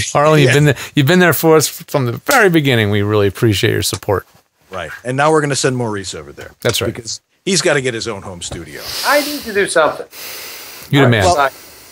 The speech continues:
Speaker 1: you, you do have your closet, and if it's working for you, go for it. As George and I like to say,
Speaker 3: But occasionally I wanna come out of the closet, so this is good.
Speaker 1: That's, that's
Speaker 3: But I
Speaker 1: why
Speaker 3: thought
Speaker 1: I'm the same way. But
Speaker 3: Exactly.
Speaker 1: it's,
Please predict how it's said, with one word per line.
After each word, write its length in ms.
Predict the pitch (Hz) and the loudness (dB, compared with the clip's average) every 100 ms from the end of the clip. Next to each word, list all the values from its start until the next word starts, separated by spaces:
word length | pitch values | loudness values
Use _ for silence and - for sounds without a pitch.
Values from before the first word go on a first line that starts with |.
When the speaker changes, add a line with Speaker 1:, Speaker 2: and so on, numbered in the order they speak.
| - | -16
Speaker 1:
you, 100 | 131 | -4
you 100 | 156 | 0
do 160 | 160 220 | 2 2
have 200 | 202 185 | 2 2
your 100 | 185 | 0
closet, 440 | 175 151 143 156 - | 2 2 2 -2 -4
and 100 | 127 | -6
if 120 | 120 | -6
it's 160 | 117 123 | -8 -6
working 320 | 151 160 151 | -6 -4 -6
for 260 | - 147 143 | -2 0 2
you, 240 | 139 139 - _ - | 0 0 -4 _ -2
go 160 | 139 127 | 0 0
for 240 | 107 90 | -4 -6
it. 60 | 101 | -6
As 100 | - | 0
George 280 | 175 180 | 2 4
and 100 | 156 | 4
I 80 | 160 | 4
like 200 | 151 143 | 4 2
to 80 | 139 | 0
say, 220 | - 135 | 0 4
Speaker 3:
But 100 | - - | 4 2
occasionally 440 | 285 277 285 285 | 0 -2 0 2
I 140 | 247 254 | 4 4
wanna 180 | 262 | 4
come 140 | 233 247 | 2 2
out 160 | 285 | 2
of 60 | 247 | 2
the 60 | 147 | -2
closet, 400 | 127 117 - - | 0 0 0 -12
so 340 | - 151 147 151 | -4 2 2 2
this 140 | 180 | -2
is 120 | 190 | -2
good. 340 | 160 127 104 82 _ _ _ _ | 0 2 2 -2 _ _ _ _
Speaker 1:
That's, 360 | 107 113 - - | -6 -4 -2 -2
that's 220 | 143 139 | 0 0
Speaker 3:
But 60 | 170 | 2
I 40 | |
Speaker 1:
why 160 | 135 131 | 2 2
Speaker 3:
thought 140 | 139 _ _ _ _ _ _ - 110 | -2 _ _ _ _ _ _ -14 -8
Speaker 1:
I'm 100 | 123 | -6
the 80 | 120 | -2
same 300 | 135 120 107 | -2 -2 -2
way. 260 | 92 64 - | -6 -8 -6
But 140 | 107 107 135 | -6 -6 -12
Speaker 3:
Exactly. 440 | - 123 123 156 | -12 -6 -2 -2
Speaker 1:
it's, 140 | - | -4